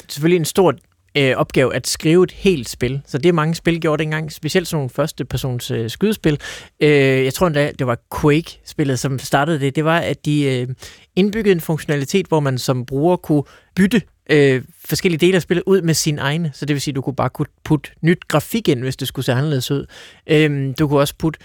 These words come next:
jamen, nye baner og så videre, og, og det, du så også kunne, det var, at du kunne også... Øh, øh, tweake, altså du kunne også stille på nogle af sæt af, af indstillingerne, således at du faktisk kunne s-, lave nærmest et helt andet spil i spillet. Øhm, så som udvikler fik du serveret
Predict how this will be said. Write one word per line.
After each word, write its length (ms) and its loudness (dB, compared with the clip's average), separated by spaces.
jamen, 380 2
nye 160 4
baner 380 2
og 160 -2
så 100 -6
videre, 360 2
og, 240 -2
og 60 -2
det, 120 2
du 40 -6
så 120 -4
også 200 -2
kunne, 240 -2
det 80 4
var, 120 2
at 80 -4
du 60 -4
kunne 160 -2
også... 220 -6
Øh, 220 0
øh, 320 -2
tweake, 380 2
altså 120 -2
du 60 0
kunne 80 4
også 220 0
stille 220 2
på 80 -2
nogle 160 0
af 80 -2
sæt 340 -2
af, 320 0
af 200 -2
indstillingerne, 600 0
således 380 -2
at 160 -8
du 80 0
faktisk 300 0
kunne 100 -6
s-, 120 -12
lave 220 4
nærmest 260 0
et 100 -4
helt 260 -2
andet 240 0
spil 360 0
i 120 2
spillet. 380 0
Øhm, 520 2
så 160 0
som 200 2
udvikler 260 2
fik 200 -4
du 180 0
serveret 480 2